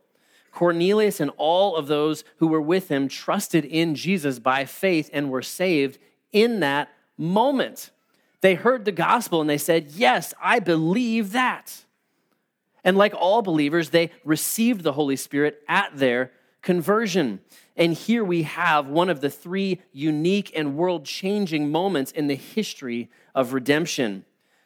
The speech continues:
The believers at Pentecost, the Jewish believers at Pentecost,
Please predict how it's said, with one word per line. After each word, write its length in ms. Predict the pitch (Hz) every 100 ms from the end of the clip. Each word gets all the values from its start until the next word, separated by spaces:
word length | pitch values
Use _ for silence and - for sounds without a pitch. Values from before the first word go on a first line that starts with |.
| _ _ _ -
The 80 | 120
believers 640 | 123 131 175 156 151 -
at 220 | 143 135
Pentecost, 560 | - 165 151 135 110 -
the 80 | 127
Jewish 480 | 110 156 190 160 -
believers 440 | 127 127 113 107
at 100 | 123
Pentecost, 680 | 131 120 - 104 98 -